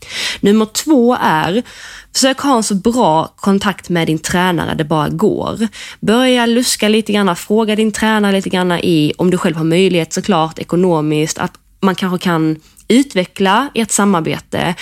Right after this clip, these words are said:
Skulle du kunna få ha din tränare mer som en mentor där du kan skriva ett S M S och fråga någonting i veckan? Skulle du kunna få skicka en video när du tränar hemma?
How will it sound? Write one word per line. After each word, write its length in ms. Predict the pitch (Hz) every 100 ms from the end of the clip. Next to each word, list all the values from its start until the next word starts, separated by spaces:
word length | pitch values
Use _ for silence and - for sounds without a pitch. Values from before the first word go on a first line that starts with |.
| - -
Skulle 280 | - 214 202
du 100 | 208
kunna 240 | 208 202
få 100 | 196
ha 220 | 196 226
din 120 | 220 220
tränare 420 | 226 214 202 185
mer 160 | 185
som 160 | 180 175
en 100 | 170
mentor 680 | 180 220 226 - 220 233 233
där 120 | 196
du 100 | 175
kan 320 | 175 175 165 - - -
skriva 400 | - - 196 185
ett 100 | 170
S 160 | 180 185
M 100 | 175
S 240 | 165 -
och 60 | -
fråga 340 | 190 185 180
någonting 320 | 175 175 170
i 40 | 160
veckan? 680 | 202 - - 202 214 233 -
Skulle 280 | - 196 180
du 80 |
kunna 220 | 185 190 180
få 80 |
skicka 420 | 180 - 214 - 185
en 120 | 180
video 380 | 185 180 170 196
när 140 | 214
du 60 | 185
tränar 380 | - 185 180
hemma? 560 | 170 180 185 170 170 233